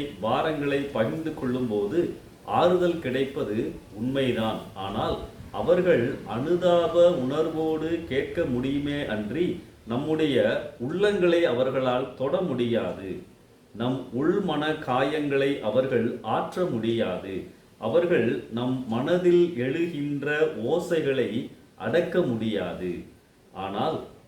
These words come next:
கர்த்தரிடம் நாம் பேசி பழக வேண்டும். மனம் விட்டு பேசி பழக வேண்டும். அவரிடம் நம் மனச்சுமைகளை குறித்து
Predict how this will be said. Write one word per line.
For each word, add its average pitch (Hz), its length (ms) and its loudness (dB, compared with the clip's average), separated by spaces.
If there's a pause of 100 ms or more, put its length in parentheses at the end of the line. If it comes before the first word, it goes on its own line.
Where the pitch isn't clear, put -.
(240)
கர்த்தரிடம் 165 680 4 (100)
நாம் 127 300 -2 (140)
பேசி 156 440 -2 (280)
பழக 175 400 2
வேண்டும். 95 480 -6 (440)
மனம் 123 420 -4
விட்டு 160 360 -4
பேசி 139 540 0 (260)
பழக 165 340 0
வேண்டும். 98 480 -4 (400)
அவரிடம் 170 600 0
நம் 117 220 2
மனச்சுமைகளை 156 840 0 (120)
குறித்து 131 440 -4